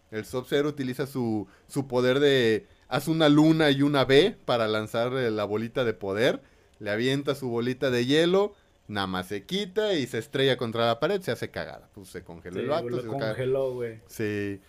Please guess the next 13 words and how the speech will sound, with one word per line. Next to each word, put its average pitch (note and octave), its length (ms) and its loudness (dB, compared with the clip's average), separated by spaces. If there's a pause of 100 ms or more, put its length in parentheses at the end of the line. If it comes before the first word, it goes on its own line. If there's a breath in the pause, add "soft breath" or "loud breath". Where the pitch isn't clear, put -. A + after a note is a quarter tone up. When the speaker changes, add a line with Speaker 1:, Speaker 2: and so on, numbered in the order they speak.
(180)
Speaker 1:
y G2 80 -12
pues F#2+ 180 -16
todos A2+ 300 0
los A2 180 0
vatos A2 320 -2
se G#2+ 100 -8
quedan G#2+ 160 -6
así G#2+ 120 -8
de, G#2+ 120 -6
"No G#2+ 200 -8
mames, B2+ 720 0
qué A#2+ 200 -4
pedo". D3 880 4